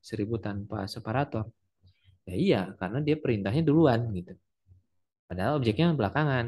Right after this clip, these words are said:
Nah, tapi kalau editor di bawah, kan objeknya ada dulu, angka seribunya ada, satu nol nol nol, habis itu baru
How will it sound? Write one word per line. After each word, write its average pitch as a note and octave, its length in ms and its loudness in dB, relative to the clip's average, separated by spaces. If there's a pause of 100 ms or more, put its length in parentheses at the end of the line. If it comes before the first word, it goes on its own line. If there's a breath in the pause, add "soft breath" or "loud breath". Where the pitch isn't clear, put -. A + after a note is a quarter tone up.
Nah, F2+ 180 -8 (460 soft breath)
tapi B2 160 -2
kalau G#2+ 560 0 (360)
editor G2+ 280 0
di G2 80 0
bawah, C3 400 4 (640)
kan E3 320 -2
objeknya A2+ 480 -2
ada G2 160 0
dulu, C3+ 400 0
angka A2+ 400 0
seribunya G#2+ 640 0
ada, F#2+ 240 -4
satu G#2+ 400 -4
nol G#2 280 -2
nol F2+ 280 -4
nol, C#3+ 400 0
habis F#2+ 320 -4
itu C3+ 80 0
baru B2+ 320 0